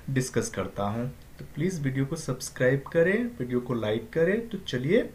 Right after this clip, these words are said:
शुरू करते हैं और समझते हैं कि एसक्यूएल क्या है।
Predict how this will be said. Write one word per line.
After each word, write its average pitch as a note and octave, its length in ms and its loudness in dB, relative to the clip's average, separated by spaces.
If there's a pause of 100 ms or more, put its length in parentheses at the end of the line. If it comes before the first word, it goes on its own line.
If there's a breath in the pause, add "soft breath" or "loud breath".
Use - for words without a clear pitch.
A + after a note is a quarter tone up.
(140)
शुरू C#3 300 -4
करते A#2+ 400 0
हैं F3 280 2 (600 loud breath)
और A#2 80 -4
समझते B2+ 500 -2
हैं D#3+ 320 4
कि A#3 180 -2 (120)
एसक्यूएल B2 460 0
क्या G2 240 0
है। A#2+ 320 0